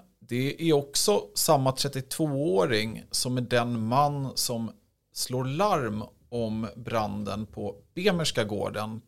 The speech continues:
på Hantverkargatan. Och det här sker ju liksom, det är ett, eh, rätt tajt förlopp, men det sker under lördagskvällen.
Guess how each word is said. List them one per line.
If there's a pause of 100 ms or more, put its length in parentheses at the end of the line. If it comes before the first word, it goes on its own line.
på
Hantverkargatan. (480)
Och
det
här
sker
ju
liksom,
det
är
ett, (120)
eh,
rätt (260)
tajt
förlopp, (120)
men
det
sker
under
lördagskvällen.